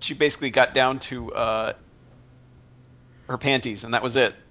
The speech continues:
I was like, "Okay, more nudity game. All right, then." And then, uh, from that point forward, the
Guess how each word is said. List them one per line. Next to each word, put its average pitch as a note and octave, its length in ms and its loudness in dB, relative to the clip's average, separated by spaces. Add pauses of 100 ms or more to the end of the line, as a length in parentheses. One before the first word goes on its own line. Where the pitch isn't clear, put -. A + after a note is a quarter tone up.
(140)
I - 60 -14
was A2 80 -6
like, - 240 -6
"Okay, F3 260 4
more D3 180 4
nudity D3 300 2
game. A#2+ 360 -2
All A2 120 0
right, G#2+ 220 0
then." C3+ 240 2 (360)
And B2+ 420 2 (420)
then, C#3 320 6
uh, A#2+ 260 0
from B2+ 240 0
that B2+ 200 6
point C#3 200 -2
forward, C#3 260 2
the B2 140 -4